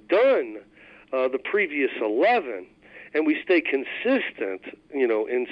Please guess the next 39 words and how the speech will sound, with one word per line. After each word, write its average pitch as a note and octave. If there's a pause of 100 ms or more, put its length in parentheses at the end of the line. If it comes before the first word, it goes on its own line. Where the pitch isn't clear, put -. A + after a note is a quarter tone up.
step -
twelve, B2+
uh, B2 (160)
and, B2
and B2+
the B2+
other, B2
the B2+
other, A#2+
uh, G2+
areas C3
of A2
our, G2+ (100)
uh, G#2 (100)
of A#2+
our A2
spiritual C3
life, F#3+ (420)
we're G#3+
recovered G3+
and A3
we're A#3+
gonna C4 (220)
stay D4+
recovered. B2+ (540)
And D3
we're F3+
gonna, G#3 (180)
you A#3
know, F3
we're G#3+
not A3+
gonna D#3+
drink A2+
again. G2+
We're D3 (120)
not A3+
gonna G3+
use A#2+